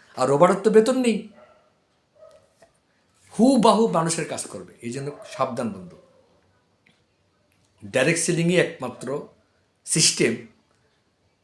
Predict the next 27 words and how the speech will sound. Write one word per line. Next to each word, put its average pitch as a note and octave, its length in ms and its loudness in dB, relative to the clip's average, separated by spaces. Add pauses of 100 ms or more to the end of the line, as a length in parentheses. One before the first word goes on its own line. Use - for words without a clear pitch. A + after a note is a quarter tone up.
যেখানে E3+ 540 2
রোবট D#3 380 2
কাজ D3+ 140 -2
করতে - 260 -12
পারবে F#2+ 220 -8
না। F#2 100 -18
আপনার A#2 300 -8
ঘরে B2+ 160 0
লবণ B2 320 0
লাগবে, G2+ 400 -4 (960)
সেটা A#2+ 240 -4
রোবট A2+ 360 4 (1040)
দিতে C#3 200 -2
পারবে F2 220 -8
না E2+ 100 -12
আপনাকে, - 340 -20 (1200)
রোবট C3 260 2
বানাতে B2+ 260 2
পারবে F2 280 -8
না, - 160 -20 (1160)
আমাদের B2+ 320 2
খেতে E3 260 2
হবে। A2 320 -2 (2250)
তো B3+ 260 4 (600)
আজকের E3+ 420 2
ভিডিও F#3 240 4
এতটুকুই, E3+ 500 0